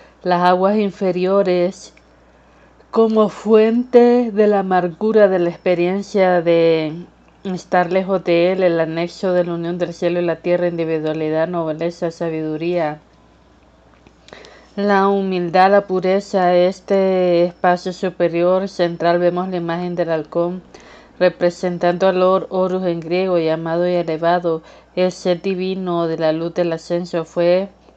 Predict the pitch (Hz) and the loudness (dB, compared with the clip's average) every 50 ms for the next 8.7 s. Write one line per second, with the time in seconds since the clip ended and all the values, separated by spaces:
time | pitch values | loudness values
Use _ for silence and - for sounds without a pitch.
0 | _ _ 180 185 185 180 - 185 180 165 165 165 165 175 170 - 196 180 175 175 | _ _ -8 -6 -6 -2 0 0 2 2 2 0 0 -2 -2 -2 -2 -2 0 0
1 | 175 175 180 175 170 175 - - 175 180 180 185 175 170 165 165 160 160 165 156 | -2 -2 -2 -4 -4 -6 -6 -2 0 0 2 2 0 -2 -2 -2 -4 -6 -6 -6
2 | 156 156 156 156 160 170 180 175 175 175 175 180 180 170 170 170 175 180 180 175 | -6 -6 -4 -4 -2 -2 -2 0 0 0 0 0 -2 -4 -4 -4 -2 -2 -2 -4
3 | 165 165 175 - _ _ _ - - - - - _ _ _ - - 175 - 180 | -6 -10 -12 -16 _ _ _ -20 -20 -20 -20 -20 _ _ _ -4 -4 -2 2 2
4 | 175 170 - 175 170 151 160 185 185 190 190 190 196 196 185 175 170 175 180 185 | 2 2 2 0 -2 -2 -2 -2 0 2 2 4 4 4 4 4 4 4 4 4
5 | 185 185 180 175 170 165 165 160 160 160 165 175 185 185 185 185 180 - - - | 2 0 -2 -4 -4 -4 -4 -6 -4 -2 -2 -2 -2 -2 -4 -8 -10 -16 -20 -20
6 | - - - 175 170 170 170 165 165 156 156 - - 175 175 180 190 185 185 170 | -18 -12 -10 -4 0 0 0 0 0 -4 -8 -8 -4 -2 0 0 0 0 0 0
7 | 165 160 156 156 156 156 156 - 170 170 175 180 185 180 175 170 - - - - | 0 0 0 -2 -4 -6 -6 -4 -2 -2 0 0 -2 -4 -8 -10 -12 -12 -4 -2
8 | 185 170 165 165 165 151 156 156 156 165 175 180 185 180 | 0 0 0 0 -2 -4 -6 -6 -6 -6 -4 -4 -6 -6